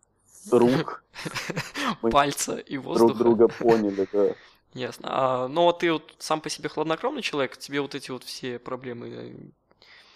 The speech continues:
Speaker 2: не показались страшными, там, то, что ты там потерялся где-то или что-то типа того?
Speaker 1: Нет, мне безумно нравится. Это основная часть моих путешествий, то, что я выхожу в город в новый, и на два дня я теряюсь.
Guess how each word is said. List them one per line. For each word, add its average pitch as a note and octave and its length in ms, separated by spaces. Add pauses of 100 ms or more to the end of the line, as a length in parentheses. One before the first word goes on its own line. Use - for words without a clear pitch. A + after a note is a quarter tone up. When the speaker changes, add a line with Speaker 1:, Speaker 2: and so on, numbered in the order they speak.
(260)
Speaker 2:
не B2+ 260
показались C#3 480
страшными, B2 460
там, A#2 180
то, - 100
что - 220
ты - 80
там A#2 260
потерялся B2+ 520
где-то A#2+ 280
или A#2+ 100
что-то - 360 (220)
типа - 160
того? C3 140
Speaker 1:
Нет, C3 280
мне C3+ 180
безумно C3+ 540
нравится. C#3 480 (580)
Это G#2+ 340
основная A2 460
часть G#2+ 420 (240)
моих G#2+ 280
путешествий, A2 640
то, G#2 120
что G#2+ 160
я G2+ 140
выхожу G2+ 440
в G2+ 100
город G#2+ 320
в G2 100
новый, G2 320
и G2 460 (220)
на G#2+ 140
два G#2 220
дня G#2 200
я G2+ 160
теряюсь. F#2 560